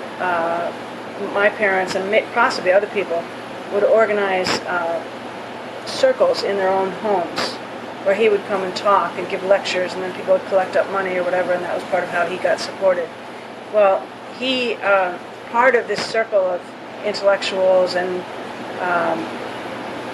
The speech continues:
interest in, and sort of just, I don't know, it was sort of people who were into all kinds of things, you know, like, not only just the politics, but the sort of the designers and,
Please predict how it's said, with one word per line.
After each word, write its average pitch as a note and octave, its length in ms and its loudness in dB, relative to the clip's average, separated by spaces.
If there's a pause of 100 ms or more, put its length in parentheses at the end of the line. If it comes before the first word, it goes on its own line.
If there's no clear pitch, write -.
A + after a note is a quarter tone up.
(400)
interest G3+ 320 2 (160)
in, F#3+ 120 4 (100)
and F#3 340 2
sort G3 140 2
of F3 80 4 (220)
just, - 220 -4 (340)
I A3 100 2
don't C#4+ 40 2
know, C#4 60 2
it G3 160 -2
was A#3+ 120 -4
sort F4+ 180 2
of - 60 -8
people C4+ 200 2
who B3 80 4
were A3+ 100 6
into A3 280 2
all G#3 160 4
kinds G#3 440 0
of F#3 240 6 (800)
things, E3+ 400 2
you G3 60 -4
know, F3+ 160 4
like, F3 160 0 (520)
not G#3 160 4
only G3 200 4
just - 120 -6
the - 60 -10
politics, G3 560 2
but E3+ 160 -2
the F3+ 120 2
sort F#3+ 180 -4
of F3+ 80 2
the F3 240 -4
designers F3+ 720 2
and, F3 140 -2